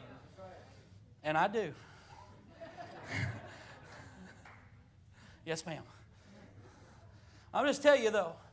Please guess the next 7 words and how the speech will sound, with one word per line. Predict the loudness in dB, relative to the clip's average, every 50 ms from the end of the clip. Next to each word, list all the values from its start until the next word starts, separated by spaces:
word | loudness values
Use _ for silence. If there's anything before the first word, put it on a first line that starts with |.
| -20 -20 -20 -20 -20 -20 -20 -20 -20 -20 -20 -20 -20 -20 -20 -20 -20 -18 4
where | 8 8 8 10
God | 12 12 12 12 12
is | 10 6 6
moving | 6 8 8 8 8 4 4 4
you | 4 6 6
right | 6 6 6 4
now. | 0 -4 -4 -6